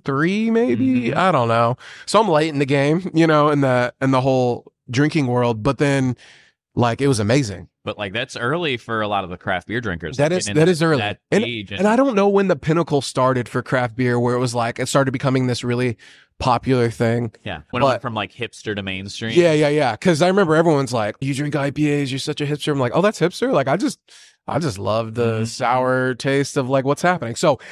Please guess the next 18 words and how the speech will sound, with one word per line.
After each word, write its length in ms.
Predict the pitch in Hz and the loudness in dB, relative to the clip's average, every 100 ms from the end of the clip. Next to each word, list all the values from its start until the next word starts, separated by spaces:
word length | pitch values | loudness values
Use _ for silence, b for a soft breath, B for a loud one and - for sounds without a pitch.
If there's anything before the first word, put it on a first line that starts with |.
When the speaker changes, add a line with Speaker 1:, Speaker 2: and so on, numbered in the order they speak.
| B | B
Speaker 1:
I 80 | - | -4
got 220 | 160 185 | 0 2
in 120 | 208 | 0
through 180 | 202 165 | 0 -4
coffee 360 | 156 175 180 151 | 0 0 0 -4
through 160 | 135 | -4
that. 400 | 117 131 110 104 B B B | 0 0 0 -6 B B B
Speaker 2:
Okay. 160 | 127 143 | -6 -2
Speaker 1:
And 140 | 147 151 | 0 2
then 500 | 156 151 147 139 139 | 2 0 -2 -2 -4
I 220 | 120 131 143 | -2 -2 -2
started 500 | - 147 147 139 135 | 0 2 2 0 -2
exploring 560 | 123 - 160 156 135 | -6 -4 0 0 2
more 260 | 135 175 151 | 2 4 2
because 260 | 131 139 | 0 0
the 60 | 127 | 2
more 200 | 143 147 | 2 2
coffee 680 | - 156 202 - 139 123 | 0 0 0 0 -2 -2